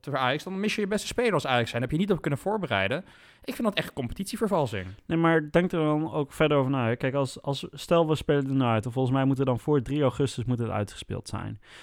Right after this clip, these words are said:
Speaker 2: Dan gaan daarna, gaan de spelers op, eh, op vakantie. Dan is de voorronde Champions League.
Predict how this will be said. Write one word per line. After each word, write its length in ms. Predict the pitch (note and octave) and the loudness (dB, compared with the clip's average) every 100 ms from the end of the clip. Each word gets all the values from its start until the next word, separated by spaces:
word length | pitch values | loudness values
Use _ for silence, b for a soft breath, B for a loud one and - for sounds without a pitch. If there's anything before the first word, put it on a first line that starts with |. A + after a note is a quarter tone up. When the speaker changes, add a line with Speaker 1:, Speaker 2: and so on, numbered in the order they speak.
| B - | B 0
Speaker 2:
Dan 140 | D3+ | 4
gaan 200 | D#3 D3 | 4 4
daarna, 480 | C#3+ C#3+ D3+ D3+ C#3+ | 4 4 4 2 0
gaan 300 | - C#3+ C#3 | -2 0 2
de 60 | C#3 | 0
spelers 440 | - C#3 C3+ A#2+ | 0 2 2 0
op, 400 | C3+ C3 - - _ _ | 0 0 -2 -12 _ _
eh, 400 | A#2+ A#2 A#2 A#2 | -4 -2 -2 -4
op 100 | B2 | -6
vakantie. 640 | - - B2 B2+ E3+ F#3+ B B B | -4 0 0 0 -4 -6 B B B
Dan 140 | - D3+ | 0 2
is 120 | - | 2
de 80 | D#3+ | 2
voorronde 380 | F#3 E3+ E3 | 2 4 0
Champions 340 | C#3+ A2+ F#2+ - | 2 0 0 -6
League. 320 | A2 - | -12 -16